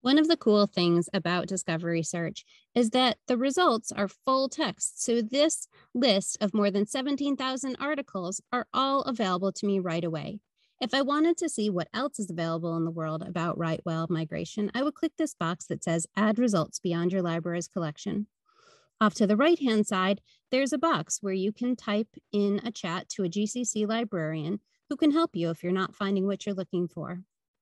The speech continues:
Off to the left, there are a bunch of different ways to narrow down your search. So, for example, you can limit a date range. I'm gonna choose the last five years.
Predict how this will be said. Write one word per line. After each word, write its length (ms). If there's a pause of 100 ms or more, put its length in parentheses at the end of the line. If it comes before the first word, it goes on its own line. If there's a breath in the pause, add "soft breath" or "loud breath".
(200)
Off 180
to 100
the 140
left, 360 (320 loud breath)
there 140
are 20
a 60
bunch 220
of 100
different 320
ways 260
to 140
narrow 320
down 240
your 100
search. 420 (280)
So, 320
for 160
example, 580 (140)
you 140
can 340
limit 340 (260)
a 60
date 260
range. 460 (160)
I'm 100
gonna 200
choose 320
the 100
last 400
five 260
years. 440